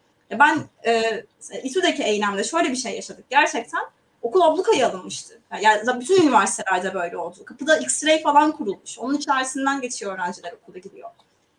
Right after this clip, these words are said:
Ya öğrenciden fazla polis var içeride. Dışarıda keza öyle falan. Yani müthiş, müthiş bir şey vardı gerçekten. Böyle,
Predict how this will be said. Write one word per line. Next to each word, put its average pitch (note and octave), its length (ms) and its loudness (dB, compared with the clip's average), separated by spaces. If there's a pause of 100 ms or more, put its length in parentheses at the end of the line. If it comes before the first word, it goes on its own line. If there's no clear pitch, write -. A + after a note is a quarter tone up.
Ya A3 160 6
öğrenciden E4+ 500 6
fazla D#4+ 400 4
polis C#4+ 360 -4
var A#3 140 0
içeride. - 520 -10 (100)
Dışarıda A#3 440 4 (220)
keza G#3+ 420 -2
öyle - 260 -12
falan. F#3+ 200 -10
Yani C#4 320 2 (380)
müthiş, D#4 440 6 (140)
müthiş C#4 460 2
bir C#4+ 40 -2
şey G#3 300 2
vardı F3+ 300 4
gerçekten. G3 580 -4
Böyle, B3 340 2